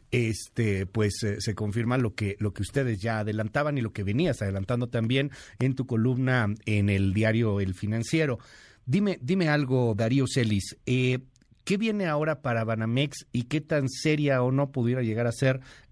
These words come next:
esta propuesta que ha dado el presidente López Obrador ayer en una cosa que parece una ocurrencia,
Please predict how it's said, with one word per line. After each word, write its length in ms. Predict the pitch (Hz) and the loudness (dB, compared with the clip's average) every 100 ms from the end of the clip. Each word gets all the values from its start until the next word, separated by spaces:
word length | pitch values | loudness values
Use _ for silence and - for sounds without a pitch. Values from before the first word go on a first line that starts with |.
| 127 | 0
esta 580 | 131 131 - 120 107 | 0 0 0 0 0
propuesta 560 | 127 113 - 147 - 107 | -2 -2 0 0 0 -4
que 120 | - | -2
ha 40 | 117 | 0
dado 320 | 120 113 110 | 0 2 2
el 100 | 98 | 2
presidente 420 | 101 95 113 107 | 0 0 2 2
López 240 | 107 104 117 | -2 -2 -2
Obrador 320 | 110 117 156 | 0 2 2
ayer 300 | 113 107 143 | 0 2 2
en 120 | 113 | 2
una 380 | 104 107 104 92 | 2 2 2 0
cosa 320 | - 113 - | 0 -2 0
que 80 | - | -4
parece 300 | 92 95 117 | -2 -2 0
una 120 | 113 | -2
ocurrencia, 640 | 104 123 127 156 151 117 | -2 -2 0 0 0 -2